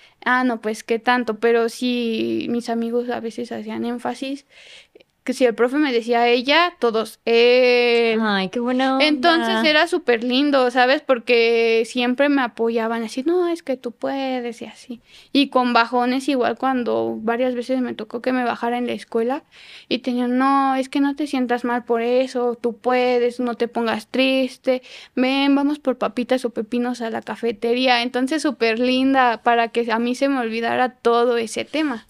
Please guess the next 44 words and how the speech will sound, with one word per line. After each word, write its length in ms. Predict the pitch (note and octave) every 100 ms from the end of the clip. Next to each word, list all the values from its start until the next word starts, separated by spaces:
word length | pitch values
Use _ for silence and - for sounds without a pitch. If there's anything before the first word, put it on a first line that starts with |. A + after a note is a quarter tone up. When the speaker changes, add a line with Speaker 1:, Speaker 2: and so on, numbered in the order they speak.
| -
Speaker 2:
¿Cómo 240 | A#3+ B3
te 120 | A#3
sientes 440 | G3+ A3+ G#3 F#3+ -
cuando 640 | F3+ E3+ E3+ E3+ E3 D#3+ - _
tienes 260 | - F#3+ F3+
tu 100 | G3
periodo? 420 | F3+ F3+ F3 E3 -
Speaker 1:
Ay, 480 | C4+ E4 B3 B3 B3
no, 520 | B3 A#3 A3 A3+ A#3+
a 80 | B3
mí 140 | C#4 B3
me 140 | C4
Speaker 2:
<laughs> 20 |
Speaker 1:
dan 300 | C4 B3+ C#4 C#4
ganas 460 | B3+ B3+ B3+ C4
de 200 | B3+ A#3+ -
que 240 | A#3+ A3+
ya 340 | B3+ C#4+ B3 B3+
no 180 | C4 C#4
me 240 | C#4 C4+
baje, 800 | A#3+ G#3+ A#3 G#3+ A3 A3+ - B3 A#3
pero 480 | - A#3+ A#3 A3+ A3
también 720 | A#3 A#3 A#3 A3+ A3 G#3+ A#3
es 240 | A3 A3
así, 220 | - - _
o 140 | - A3
sea, 140 | B3
no, 240 | B3 B3 G3+
se 160 | - C4+
siente 280 | C4 C4
súper 360 | C#4+ - - -
feo, 440 | - - A#3+ A#3
¿no? 200 | A#3 A#3+ C4+ - - -
Yo 160 | A#3 C4+
digo, 160 | C4 C4+
"Es 100 | -
que, 140 | D#4+
¿por 320 | - A#3+ A3+
qué 220 | - C4 C4
a 160 | B3
mí, 240 | A#3+ B3 A#3+
no? 280 | A#3+ C4+
¿Por 180 | C#4 B3 B3+
qué?". 580 | B3 A#3+ A#3+ A#3+ C4